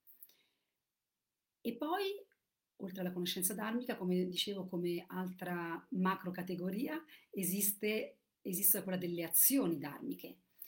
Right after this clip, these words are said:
E le azioni dharmiche sono tutto ciò che noi compiamo, facciamo, quindi ogni nostra azione che facciamo, per contribuire a sostenere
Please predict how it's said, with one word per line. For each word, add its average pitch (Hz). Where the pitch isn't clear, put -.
E 214
le 220
azioni 294
dharmiche 196
sono 185
tutto 277
ciò 226
che 202
noi 196
compiamo, 180
facciamo, 175
quindi 165
ogni 180
nostra 175
azione 185
che 185
facciamo, 180
per 277
contribuire 214
a 190
sostenere 247